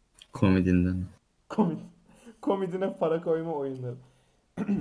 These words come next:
Speaker 2: Bir sponsorluk alacak olsan,
Speaker 1: Hmm.
Speaker 2: ha-, nasıl, hani hangi üründen almak isterdin?
Speaker 1: Pınar'dan alırım.
Speaker 2: Neden
Speaker 1: Süt
Speaker 2: abi
Speaker 1: içeceğim.
Speaker 2: Pınar'dan?
Speaker 1: Süt içeceğim, süt istiyorum.
Speaker 2: İyi.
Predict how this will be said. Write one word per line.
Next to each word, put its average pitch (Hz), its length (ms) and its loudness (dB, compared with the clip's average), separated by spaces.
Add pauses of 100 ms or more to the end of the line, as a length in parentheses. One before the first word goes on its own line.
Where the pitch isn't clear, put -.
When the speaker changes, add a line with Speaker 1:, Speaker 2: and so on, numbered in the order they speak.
(840)
Speaker 2:
Bir 156 140 -8
sponsorluk 285 720 -4
alacak 147 380 0
olsan, 123 380 -6 (1000)
Speaker 1:
Hmm. 92 400 -2
Speaker 2:
ha-, - 120 -12 (340)
nasıl, 208 260 -6
hani 180 220 -2
hangi 226 360 -4
üründen 135 440 -4
almak 113 360 -8
isterdin? 110 420 -8 (240)
Speaker 1:
Pınar'dan 104 500 8
alırım. 92 520 -2
Speaker 2:
Neden 170 240 -4
Speaker 1:
Süt 131 100 0
Speaker 2:
abi 113 80 -4
Speaker 1:
içeceğim. 104 280 -2
Speaker 2:
Pınar'dan? 110 360 -10 (180)
Speaker 1:
Süt 127 340 8
içeceğim, 113 320 6
süt 123 200 0
istiyorum. 110 480 -2 (1400)
Speaker 2:
İyi. 127 240 -8